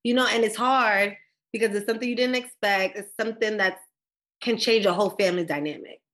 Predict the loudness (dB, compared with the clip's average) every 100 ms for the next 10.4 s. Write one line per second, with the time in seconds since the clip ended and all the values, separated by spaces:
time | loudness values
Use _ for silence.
0 | -2 0 2 0 -4 -10 _ _ _ 0
1 | 2 4 4 2 4 2 0 0 -2 -2
2 | -4 -4 -4 -4 -6 _ _ -10 -8 -10
3 | -4 -2 0 0 -2 -2 -2 -4 -2 -2
4 | 0 -4 -4 -2 0 -2 -8 _ _ _
5 | -4 0 2 2 0 0 0 0 0 -4
6 | -4 -4 -4 -8 -14 -20 _ _ -2 0
7 | 2 2 0 0 0 0 2 2 0 0
8 | 0 0 0 2 0 -2 -8 -6 -4 -4
9 | -6 _ _ _ -4 -4 -4 2 4 4
10 | 2 -2 -6